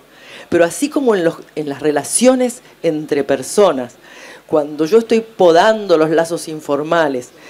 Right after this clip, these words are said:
me transformo en un círculo cerrado y en una trenza,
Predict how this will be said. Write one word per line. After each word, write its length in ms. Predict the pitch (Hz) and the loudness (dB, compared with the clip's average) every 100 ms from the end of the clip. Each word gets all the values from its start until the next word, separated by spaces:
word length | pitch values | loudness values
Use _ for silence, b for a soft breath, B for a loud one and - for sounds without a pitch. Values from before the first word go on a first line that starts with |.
| B | B
me 120 | 165 | -2
transformo 520 | 170 156 151 202 226 208 | 0 -2 2 2 4 2
en 60 | |
un 100 | 165 | -2
círculo 420 | 160 185 190 180 | -4 -6 0 0
cerrado 580 | 156 151 143 185 175 156 | 0 -2 -2 2 4 2
y 120 | 147 | -2
en 80 | 143 | -4
una 200 | 180 196 190 | -2 -2 0
trenza, 680 | - 175 139 127 - 147 | 0 2 2 -2 -6 -10